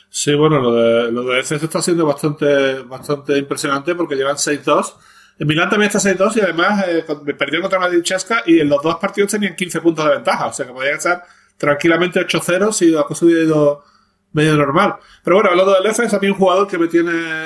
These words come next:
eh, cautivado, que es Adrián Moerman. Ayer no jugó bien, pero está haciendo una temporada brutal. Eh, quizás la mejor de su carrera de repente, ¿no? En, en el Barça pasa un poco desapercibido, pero aquí ha explotado definitivamente, ¿no?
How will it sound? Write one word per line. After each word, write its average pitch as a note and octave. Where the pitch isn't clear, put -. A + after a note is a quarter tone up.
eh, D#3+
cautivado, D#3+
que F#3+
es D#3
Adrián D#3+
Moerman. D#3
Ayer D#3+
no F#3+
jugó D#3
bien, G3
pero C3+
está D#3
haciendo F3
una E3+
temporada E3
brutal. F3
Eh, C#3
quizás -
la F3+
mejor E3+
de E3
su E3
carrera F3+
de D#3
repente, D#3+
¿no? F#3+
En, D3+
en C#3
el C#3
Barça E3+
pasa D3
un E3
poco F#3+
desapercibido, F3+
pero F#3
aquí D3
ha D#3
explotado F3
definitivamente, D#3+
¿no? A3